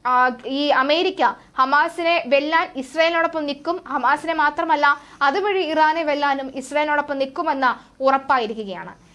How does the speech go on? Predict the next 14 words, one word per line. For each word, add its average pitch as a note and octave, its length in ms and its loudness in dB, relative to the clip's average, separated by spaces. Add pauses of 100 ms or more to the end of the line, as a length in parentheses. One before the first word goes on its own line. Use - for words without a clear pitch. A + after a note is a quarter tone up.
(140)
ഇതെല്ലാം F4+ 480 2
കൊണ്ട് F4 300 0
തന്നെയാണ്, C#4 800 -2
ആ, B3+ 220 6
ഈ, C#4+ 360 -2
ആ, B3 200 4
ഏറ്റവും D4 440 2
ഒടുവിലായി D4+ 300 2
ജോ B3+ 220 4
ബൈഡൻ D4 340 2
പറയുകയാണ്, B3+ 560 0
"ഇതിന്റെ C4+ 340 -2
ഒന്നും D4+ 320 2
ആവശ്യമില്ല, B3+ 640 -2